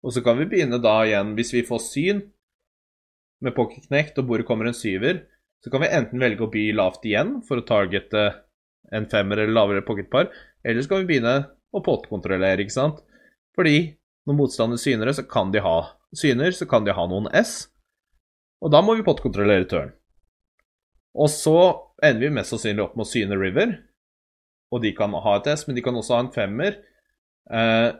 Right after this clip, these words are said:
så med en gang vi er medium sterke, sånn som at vi har pocket connect på S S fem, så kan vi ikke gå tre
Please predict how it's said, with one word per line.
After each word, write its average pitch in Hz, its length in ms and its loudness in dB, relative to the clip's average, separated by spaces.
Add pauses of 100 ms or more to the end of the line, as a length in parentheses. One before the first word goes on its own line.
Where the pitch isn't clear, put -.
så - 160 -6
med 143 140 0
en 143 100 2
gang 160 160 2
vi 160 80 4
er 139 100 4
medium 143 480 0
sterke, 156 560 4
sånn 123 240 -2
som 127 160 -2
at - 140 -2
vi 120 80 2
har 110 140 0
pocket 107 260 -2
connect 113 320 -4
på 127 80 2
S 113 160 -2
S 110 140 -4
fem, 220 240 2 (1300)
så 156 240 2
kan 113 220 2
vi 107 80 -2
ikke 147 160 -2
gå 117 80 4 (160)
tre 104 240 2